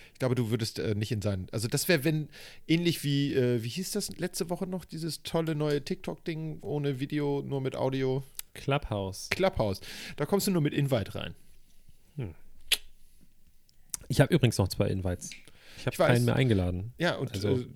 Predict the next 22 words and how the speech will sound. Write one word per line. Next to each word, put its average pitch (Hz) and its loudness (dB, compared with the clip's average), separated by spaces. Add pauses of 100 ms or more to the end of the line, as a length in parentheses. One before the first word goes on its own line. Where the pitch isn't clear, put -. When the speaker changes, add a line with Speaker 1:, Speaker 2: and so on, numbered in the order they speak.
Speaker 1:
du 120 0
hattest 143 0
sie 147 2
auch 127 4
letzte 120 0
Woche 113 -2
angeboten, 165 -2
äh, 135 -4
zum 113 -8
Kauf. 139 -2
Hat 117 -6
sich 131 -2
da 127 0
jemand 143 -2
gemeldet? 170 -2 (100)
Speaker 2:
Nee. 101 0 (840)
Ich - -4
würd 131 4
sie 143 4
jetzt 123 2
verschenken. 101 -4 (1300)
Also 110 4